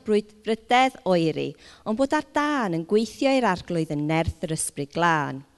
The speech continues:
Byddwch yn llawen wrth feddwl am y cwbl sydd gan Dduw ar eich cyfer chi. Byddwch yn amyneddgar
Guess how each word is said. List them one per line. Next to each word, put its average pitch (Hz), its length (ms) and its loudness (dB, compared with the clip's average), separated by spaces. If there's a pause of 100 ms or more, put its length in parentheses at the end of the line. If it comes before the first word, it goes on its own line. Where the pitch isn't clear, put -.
(440)
Byddwch 175 320 -2
yn - 80 -6
llawen 285 480 2
wrth 180 160 -4
feddwl 202 400 4
am 180 80 -2
y - 80 -14
cwbl 302 320 2
sydd - 240 -4
gan 185 240 -2
Dduw 156 240 2
ar 147 160 0
eich - 160 -14
cyfer 143 320 -6
chi. 131 180 -10 (600)
Byddwch 147 380 -6
yn 170 100 0
amyneddgar 247 640 0